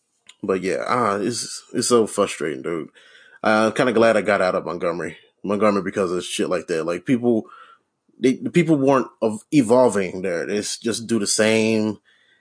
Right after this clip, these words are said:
ghetto ass shit all the fucking time. It's not, not that Vegas is any better. Like, I s-, I still hear shootings and stuff and the homeless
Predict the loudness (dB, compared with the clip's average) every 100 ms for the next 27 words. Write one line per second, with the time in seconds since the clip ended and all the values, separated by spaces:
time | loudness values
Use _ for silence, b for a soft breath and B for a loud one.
0 | _ -2 2 4 6 4 2 0 -2 -4
1 | -2 0 0 0 -2 -4 -4 -4 -6 -4
2 | -4 0 0 -2 -10 _ -4 -2 0 2
3 | 0 -2 0 0 2 0 -2 -4 -4 -2
4 | -2 0 2 2 0 -4 B B -4 0
5 | 2 0 -2 -2 2 2 4 2 0 -2
6 | -4 -2 -2 -2 -6 -6 -2 0 0 -6
7 | B B B B 0 0 0 -4 -8 -4
8 | 0 2 0 -2